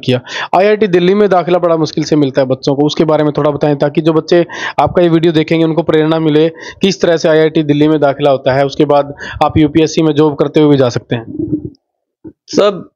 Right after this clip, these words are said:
Speaker 2: अ, आईआईटी दिल्ली से पहले मैं एक college है डीटीयू, दिल्ली Technological यूनिवर्सिटी, मैं उसमें पढ़ रहा था। वहाँ पर रहते रहते मैंने, अ, एक साल दोबारा तैयारी की और मुझे लगता है कि basics, physics, chemistry, maths के subject अगर आप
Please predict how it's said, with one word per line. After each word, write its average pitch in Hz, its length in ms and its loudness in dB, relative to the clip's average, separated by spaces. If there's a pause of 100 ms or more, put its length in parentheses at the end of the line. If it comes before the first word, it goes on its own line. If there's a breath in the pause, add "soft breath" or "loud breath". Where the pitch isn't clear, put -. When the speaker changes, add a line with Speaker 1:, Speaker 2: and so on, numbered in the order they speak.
(180)
Speaker 2:
अ, 160 40 0
आईआईटी 170 600 0
दिल्ली 196 340 2
से 220 100 0
पहले 196 320 0
मैं 190 380 2
एक 165 480 -4
college 165 320 0
है 180 80 2
डीटीयू, 151 460 0
दिल्ली 156 360 0
Technological 147 600 0
यूनिवर्सिटी, 143 400 0
मैं 160 140 2
उसमें 151 240 -2
पढ़ 143 200 0
रहा 143 120 0
था। 185 240 -8 (460)
वहाँ 151 200 0
पर 185 200 0
रहते 160 240 0
रहते 170 240 0
मैंने, 160 480 0 (120)
अ, 151 200 -2
एक 151 180 -2
साल 160 180 -2
दोबारा 147 320 0
तैयारी 147 340 0
की 156 340 -6 (260)
और 147 480 0 (460)
मुझे 175 200 0
लगता 214 240 0
है 214 60 0
कि 233 80 0
basics, 170 540 0
physics, 175 320 0
chemistry, 170 380 0
maths 160 420 -2
के 175 140 0
subject 160 440 -2
अगर 160 220 0
आप 156 260 -4